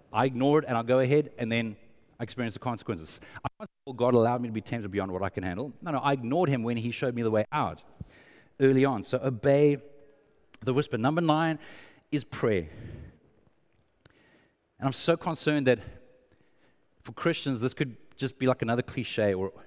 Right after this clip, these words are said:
or something that we are inoculated against. But I want to encourage you to push back spiritually.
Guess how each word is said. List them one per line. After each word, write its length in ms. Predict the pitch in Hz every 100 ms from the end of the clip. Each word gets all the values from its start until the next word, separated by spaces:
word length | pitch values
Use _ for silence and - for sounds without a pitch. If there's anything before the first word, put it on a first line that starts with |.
| - -
or 80 |
something 300 | - 127 131
that 120 | 123 104
we 120 | 117
are 180 | 113 107
inoculated 580 | 104 104 - 110 101
against. 320 | 92 82 78 - - - _ _ - _ _ _ _ - - - - - _ _ _ _ _ _ - _
But 100 | 120
I 20 | 143
want 140 | 170
to 60 | 170
encourage 520 | 135 - 165 170 127
you 80 | 104
to 60 |
push 320 | - - 139
back 520 | 120 92 123 120 110 - - - _
spiritually. 600 | - - 117 98 - 80